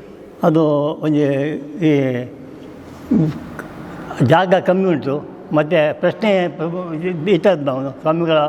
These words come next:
ಮುಖಾಂತರ ಪ್ರಶ್ನೆ ಇಟ್ಟಾಗ, ಆ ಜಾಗ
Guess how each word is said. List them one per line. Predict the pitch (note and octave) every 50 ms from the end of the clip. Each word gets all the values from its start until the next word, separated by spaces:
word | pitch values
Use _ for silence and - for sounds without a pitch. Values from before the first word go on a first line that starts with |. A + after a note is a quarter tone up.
| C#3+ - - - -
ಮುಖಾಂತರ | D3+ D3 A#2+ D#3+ D#3+ D3+ D3 C3+ C3 A2+ G#2+ - - - - - - -
ಪ್ರಶ್ನೆ | - E3 D#3 - G3 E3+
ಇಟ್ಟಾಗ, | E3 D#3+ - D#3+ D3 C#3 A#2+ G#2 G#2+ - - - - - - - - - - - - - - - - -
ಆ | -
ಜಾಗ | D#3 C#3+ E3 E3+ F3+ E3+